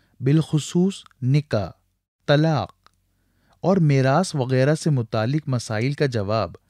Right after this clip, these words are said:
फतवे की शक्ल में देता था,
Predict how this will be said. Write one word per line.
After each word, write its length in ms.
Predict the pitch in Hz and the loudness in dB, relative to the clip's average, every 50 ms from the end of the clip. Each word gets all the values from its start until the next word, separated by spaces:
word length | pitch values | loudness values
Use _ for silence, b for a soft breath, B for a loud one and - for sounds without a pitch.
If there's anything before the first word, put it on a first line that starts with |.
| _ _ _ _ _ _ | _ _ _ _ _ _
फतवे 500 | - - - 165 170 - 196 196 226 214 | -10 -4 -2 -2 -2 0 0 -2 -2 -2
की 140 | - - 175 | -2 -4 -4
शक्ल 360 | - 131 110 - 110 110 110 | -4 -4 -6 -4 -4 -4 -2
में 160 | 123 147 156 | -2 -2 0
देता 320 | 143 139 123 - - 95 92 | 0 0 -2 -2 -2 -6 -6
था, 360 | - - 107 95 - - | -6 -6 -8 -8 -8 -10